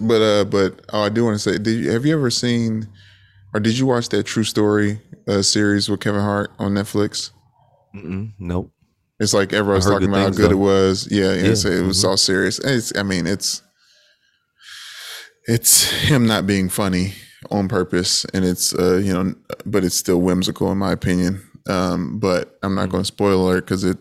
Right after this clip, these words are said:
Speaker 1: you know, people will watch it. But one of the comedians on there, uh, basically one of his writers is, was working on some set, working on a set 'cause she was gonna perform for him in the Garden, or open for him in the Garden. And she said something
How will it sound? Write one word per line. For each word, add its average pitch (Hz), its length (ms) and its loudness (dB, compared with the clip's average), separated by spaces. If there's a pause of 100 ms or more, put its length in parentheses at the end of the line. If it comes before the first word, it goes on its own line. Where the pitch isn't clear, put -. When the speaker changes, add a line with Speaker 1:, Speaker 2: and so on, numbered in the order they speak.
(120)
Speaker 1:
you 95 160 -2
know, 98 100 -6
people 98 240 -2
will 92 120 2
watch 95 260 0
it. - 100 -2 (300)
But 92 280 0 (160)
one 107 160 0
of 104 100 2
the 95 60 0
comedians 101 760 2 (100)
on 95 240 0
there, 92 260 0
uh, 90 220 2
basically 98 400 0
one 95 160 2
of 98 60 0
his 95 120 0
writers 95 600 0 (560)
is, 98 480 -2
was 98 320 0
working 101 340 0
on 98 140 0
some 95 180 -4
set, - 400 -2
working 101 280 0
on 95 100 0
a 92 40 0
set 98 280 0 (480)
'cause 95 120 -4
she 104 120 0
was 95 80 0
gonna 95 220 -2
perform 95 440 -2
for 98 160 -2
him 95 140 0
in 95 60 -2
the 95 80 -2
Garden, 98 480 -2 (560)
or 101 160 -2
open 101 240 -2
for 98 160 -4
him 98 120 -2
in 95 60 -2
the 95 100 -2
Garden. 101 420 -2 (580)
And 95 540 -2 (200)
she - 200 -2
said 104 300 0
something 104 480 -2